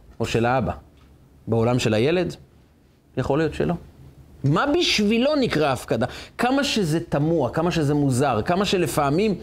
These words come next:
זה נראה לנו לא הגיוני, ילד מקבל כמובן מאליו את העובדה שהוא חי בבית. זה שההורים משלמים שכירות, אה, בסדר גמור. הוא לא רואה את זה כהפקדה. זה שהם קונים אוכל ומבשלים,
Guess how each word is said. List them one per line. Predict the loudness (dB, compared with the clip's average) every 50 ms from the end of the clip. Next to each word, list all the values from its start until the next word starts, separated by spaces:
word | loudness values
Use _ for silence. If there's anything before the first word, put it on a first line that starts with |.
| -10 -14 -16 -16 -12 -4
זה | -2 0 0
נראה | 2 2 2 2 2
לנו | 2 2 2 2
לא | 2 2 2
הגיוני, | 2 0 0 0 0 0 0 -2 -4 -6 -10 -20 _ _ _ _ _ -20 -20 _ -20 -20 _ _ -2
ילד | -2 0 0 0 0 0
מקבל | 0 0 -2 -2 -2 0 0 0 0 0
כמובן | 0 0 0 0 2 2 2 2 2
מאליו | 2 2 2 2 2 2 0
את | 0 0 0
העובדה | 0 0 0 0 0 -2 -2 -2 -2 -4 -6 -8 -12
שהוא | -6 -2 -2 0 2
חי | 2 2 2 2
בבית. | 0 0 0 0 0 -2 -4 -6 -10 -18 -20 -20 -20 -20 -8 -4 -2
זה | -2 0
שההורים | 0 0 0 2 2 2 0
משלמים | 0 0 0 0 0 0
שכירות, | -2 -2 -2 -2 0 0 0 0 -2 -2 -4 -4 -2 0
אה, | 0 0 0 0 -2 0 0 0
בסדר | 0 0 0 0 0 0
גמור. | 0 0 0 0 -2 -2 -2
הוא | 0 0
לא | 0
רואה | 2 2 2 2
את | 0
זה | 0 0
כהפקדה. | 0 0 -2 -2 -4 -4 -4 -4 -2 -2 -2 -2 -4 -6 -10 -18 -20 -20 -20 -20 -20 -20 -20 -20 -20 -20 -20 -20 -20 -6 -2 0
זה | 0 2
שהם | 2 0 0
קונים | 2 2 2 2 2 2
אוכל | 2 0 0 0 0 0 0 2
ומבשלים, | 2 2 2 0 0 0 0 0 0 2 2 2 0